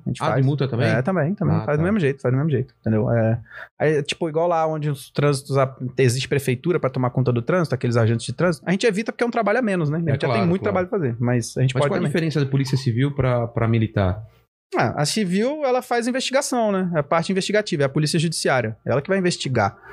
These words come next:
Speaker 1: Por exemplo, você fala assim, "Pô, meu, é, esse problema que deu hoje foi um hacker aí que invadiu
Speaker 2: Tá.
Speaker 1: meu P C." É a polícia militar que vai resolver isso, é a
Speaker 2: Ah,
Speaker 1: polícia civil que vai
Speaker 2: inclusive, você
Speaker 1: investigar
Speaker 2: fala de
Speaker 1: e tal.
Speaker 2: hacker, deixa eu explicar pro pessoal, né?
Speaker 1: Ah.
Speaker 2: A gente teve, ah, as nossas plataformas de áudio sumiram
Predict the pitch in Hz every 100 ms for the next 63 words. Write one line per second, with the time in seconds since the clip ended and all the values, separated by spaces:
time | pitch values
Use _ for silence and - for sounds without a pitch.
0 | - - 131 131 135 147 143 139 131 175
1 | 135 120 110 113 104 - - - 131 139
2 | 147 143 139 135 147 196 175 147 - 139
3 | 120 120 127 123 120 117 87 120 - 107
4 | 131 - - 180 190 180 165 165 185 190
5 | 196 190 190 196 226 170 - 131 139 156
6 | 135 151 147 175 135 - - 110 101 107
7 | 143 147 98 117 131 147 147 147 - 156
8 | - 160 120 107 147 - - 139 135 139
9 | 135 107 101 120 - - 127 127 110 113
10 | 117 110 110 104 98 101 95 95 110 101
11 | 101 113 110 110 - 139 160 120 113 110
12 | 143 143 160 156 - - 151 139 190 165
13 | 104